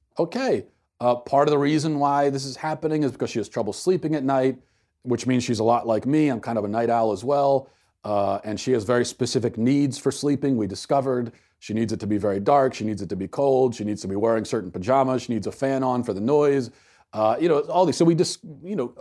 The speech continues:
over time we discovered, and now we do that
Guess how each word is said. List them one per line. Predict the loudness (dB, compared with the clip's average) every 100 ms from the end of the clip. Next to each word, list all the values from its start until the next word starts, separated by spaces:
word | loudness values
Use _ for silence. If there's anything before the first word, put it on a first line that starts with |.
| 0
over | 2 2
time | 0 -4 -2 0
we | 0
discovered, | -2 -2 0 2
and | 0
now | 2 2 2 -2 -14 _ _ _
we | 0 2
do | 2 2 2
that | 2 2 0 -2